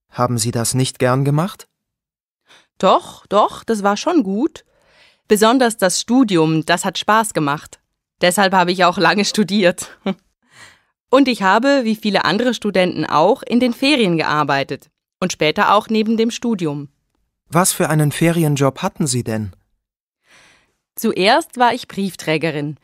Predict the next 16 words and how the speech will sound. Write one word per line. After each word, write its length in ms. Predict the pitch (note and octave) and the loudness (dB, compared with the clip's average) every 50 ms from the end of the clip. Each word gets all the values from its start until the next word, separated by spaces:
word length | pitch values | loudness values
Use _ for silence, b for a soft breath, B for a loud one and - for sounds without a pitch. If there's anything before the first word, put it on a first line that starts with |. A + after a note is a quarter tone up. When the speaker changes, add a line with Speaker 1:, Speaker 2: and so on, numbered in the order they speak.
| _ _ _ _ _ | _ _ _ _ _
Speaker 2:
drei 240 | - D3+ F3 F3+ G3+ | -4 0 2 2 2
Jahre, 600 | A3 G3+ F3+ E3+ F3 F3 E3+ C3+ C#3+ C#3+ D3+ - _ _ _ _ _ _ _ _ | 2 2 2 4 4 2 0 -2 -6 -12 -14 -16 _ _ _ _ _ _ _ _
immer 300 | F#3 G3+ A3+ G#3+ G3+ - | 2 4 4 4 4 2
im 100 | F#3+ F#3 | -2 0
Sommer. 480 | D#3+ F3 F#3 G#3+ F#3+ D3 C3+ B2+ D3 - _ _ _ _ _ _ _ _ _ _ _ _ _ _ _ | 0 2 2 2 0 -2 -4 -6 -8 -14 _ _ _ _ _ _ _ _ _ _ _ _ _ _ _
Und 240 | - F#3+ F3 - F3+ | -2 -2 0 2 2
dann 380 | E3 E3+ G#3 C#4 E4+ E4 D4 | 2 4 4 4 4 2 2
gleich 320 | B3 A3+ G3+ F#3+ F3+ - - | 2 0 0 0 0 -2 -8
zwei 340 | - F#3 F3+ F3+ F#3 A3+ | -2 2 2 2 4 2
Monate 500 | B3+ G#3+ G#3 G#3+ G3+ E3 D3+ D3 - D#3 | 2 2 2 2 2 0 0 -2 -4 -6
lang. 360 | D3 D#3 C#3 B2+ C#3 D3+ C#3+ - _ _ _ _ _ _ _ _ _ _ _ _ _ _ _ _ | -6 -4 -4 -6 -6 -10 -12 -16 _ _ _ _ _ _ _ _ _ _ _ _ _ _ _ _
Das 200 | - F3 F#3 E3+ | -4 -2 -2 0
war 160 | E3 F3+ F3 - | 2 2 2 2
ein 180 | D#3+ E3 - | 0 -2 -4
guter 340 | - - E3+ F3+ - A#3+ A#3+ | -4 -6 -6 -2 -2 -2 0
Job. 380 | B3 - D#4 D4 G#3+ - - | 2 2 2 2 2 0 -4